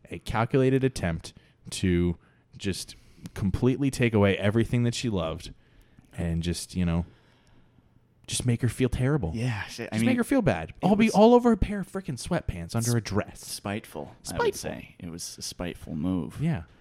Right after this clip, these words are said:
Speaker 1: But yeah, so, so at this point, Jeannie, Jeannie heard about Acme through the grapevine in the
Speaker 2: Ah,
Speaker 1: office
Speaker 2: yes.
Speaker 1: 'cause I had, I had seen an Acme order form on her desk, actually.
Speaker 2: Well, that's, it's a, it's a client, uh, representative relationship
Speaker 1: Mm-hmm.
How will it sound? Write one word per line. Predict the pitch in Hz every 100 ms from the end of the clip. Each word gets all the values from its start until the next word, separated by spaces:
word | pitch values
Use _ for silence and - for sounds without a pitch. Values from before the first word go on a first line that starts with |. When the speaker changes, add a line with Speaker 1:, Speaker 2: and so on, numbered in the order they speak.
| - - -
Speaker 1:
But | - 101
yeah, | 98 85
so, | - 123 120 101
so | - 131 120 120 120
at | 117 113
this | 151 -
point, | 135 117 113 - - _ - - 101
Jeannie, | 107 120 117 117 - 101
Jeannie | 101 151 156
heard | 98 101 95
about | 87 85
Acme | 87 82 - 87 87
through | - 110
the | 92
grapevine | 87 82 87 82
in | 82
the | 117
Speaker 2:
Ah, | 92
Speaker 1:
office | 80 87 - - - -
Speaker 2:
yes. | 123 107
Speaker 1:
'cause | - - - 98 -
I | - 107
had, | 123 110
I | - 107
had | 113 110
seen | - 120 117
an | 98
Acme | 92 101 - 98
order | 110 113
form | - 92 80 87
on | 85
her | 85
desk, | 85 87 -
actually. | 65 - - 58 110 _ -
Speaker 2:
Well, | 131
that's, | 160 -
it's | 120 -
a, | 127 117 101
it's | 107
a |
client, | 110 - 131 131 120 - - _ _ _ 101
uh, | 98 90 87 -
representative | 101 104 85 92 92 90
relationship | 85 82 85 - 78 85 -
Speaker 1:
Mm-hmm. | 95 90 82